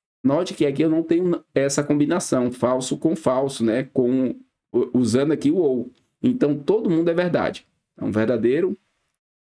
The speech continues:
verdadeiro, verdadeiro e verdadeiro. Bom, aqui nesse caso, tem até uma coisa interessante, tá? Que a banca também cobra. Então, é importante você entender esse conceito. Quando esse resultado aqui, ó, todo mundo é verdade,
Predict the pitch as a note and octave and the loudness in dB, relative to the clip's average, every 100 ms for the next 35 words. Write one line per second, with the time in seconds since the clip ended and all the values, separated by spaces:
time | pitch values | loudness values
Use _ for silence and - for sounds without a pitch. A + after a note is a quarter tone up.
0 | _ _ - G#2+ A#2 A2+ B2+ C#3+ D#3+ - | _ _ -2 0 0 2 2 2 -2 -4
1 | _ _ _ _ _ - A2+ A#2+ G#2+ G#2+ | _ _ _ _ _ -2 0 0 0 2
2 | A#2 C3+ D3 _ _ A#2+ B2+ D3 - _ | 2 0 -4 _ _ 0 0 -4 -12 _
3 | _ A#2 A2+ C#3+ C#3 - _ _ _ _ | _ -2 0 0 0 -2 _ _ _ _
4 | _ _ _ _ _ _ _ A2 C#3 A#2+ | _ _ _ _ _ _ _ -2 0 0
5 | C#3+ D#3+ G#3 - - A#2+ E3+ A#2 F#2+ - | 0 0 0 -2 -2 0 0 -2 -4 -12
6 | - _ _ C3+ C#3+ C#3+ D#3+ G#3 G#3+ D3+ | -20 _ _ -2 0 0 0 0 0 0
7 | D3+ D3+ C#3+ A#2 - C3+ E3 D3+ - B2 | 0 0 0 0 0 0 0 -2 -2 -2
8 | C#3+ B2+ A#2 B2+ D3 D3 B2+ B2+ E3 - | 0 0 0 0 0 0 2 2 0 0
9 | C#3 B2+ A#2 - C3 C3 D#3+ D3 C#3+ C#3+ | 0 2 0 0 0 0 -2 -2 0 0
10 | D#3+ E3 C#3+ C#3+ B2+ B2 - _ _ C3 | 0 -2 -2 0 0 0 -8 _ _ -4
11 | A#2+ D3 C3 B2+ B2+ D#3 E3+ - F#2+ F2 | 0 2 2 0 0 -2 -2 0 -2 -2
12 | _ D#3+ A3+ B3 F3+ D3 B2+ A#2+ A2+ A2+ | _ -2 0 2 2 0 0 0 0 -2
13 | A#2 A2 - G#2+ F#2+ - - F3 F3 C3+ | 0 -2 0 0 0 -2 -2 0 2 0
14 | A2 F#2+ G2 D3+ D3+ C#3+ - | 0 0 -2 -2 0 -2 -4